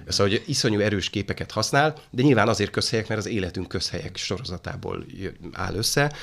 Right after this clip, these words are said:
Speaker 2: de hogy közben belerak mindig olyan képeket, amik meg borzasztóan specifikusak, annyira, hogy nagyon nehéz elképzelni, hogy ez nem úgy történt meg vele, ahogy megtörtént. Lehet, hogy nem. Mondok egy példát.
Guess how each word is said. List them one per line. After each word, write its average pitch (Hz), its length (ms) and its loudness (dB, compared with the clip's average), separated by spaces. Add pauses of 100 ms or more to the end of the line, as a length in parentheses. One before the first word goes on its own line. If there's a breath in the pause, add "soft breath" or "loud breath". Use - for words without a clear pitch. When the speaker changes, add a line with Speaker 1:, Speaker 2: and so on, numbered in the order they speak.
(440 loud breath)
Speaker 2:
de 107 120 4
hogy 107 100 4
közben 127 520 8
belerak 127 360 6
mindig 131 280 4
olyan 117 360 2
képeket, 117 760 -2 (220 soft breath)
amik 113 280 0
meg 123 220 0 (280)
borzasztóan 110 640 8
specifikusak, 120 840 -2
annyira, 175 420 6
hogy 113 120 4
nagyon 127 240 4
nehéz 104 260 2
elképzelni, 113 400 0
hogy 110 100 -4
ez - 140 -16
nem 127 80 4
úgy 117 120 0
történt 107 460 2
meg 98 180 0
vele, 107 400 2
ahogy 113 260 4
megtörtént. 101 440 -4
Lehet, 175 220 2
hogy 104 140 2
nem. 104 200 4 (280 loud breath)
Mondok 156 240 6
egy 127 120 2
példát. 98 500 4